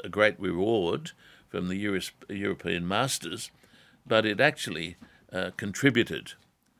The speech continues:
subsequently to the health and well-being, particularly of Western people,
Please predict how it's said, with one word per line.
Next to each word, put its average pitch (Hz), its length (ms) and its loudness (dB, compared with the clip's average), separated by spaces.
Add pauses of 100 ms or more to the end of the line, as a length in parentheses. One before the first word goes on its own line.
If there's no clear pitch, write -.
(140)
subsequently - 880 -4 (640)
to 98 260 2
the 87 380 -2 (160)
health 113 480 2 (520)
and 101 200 -4
well-being, 101 800 2 (540)
particularly 98 520 0
of 87 100 -4
Western 101 380 0
people, 87 420 -4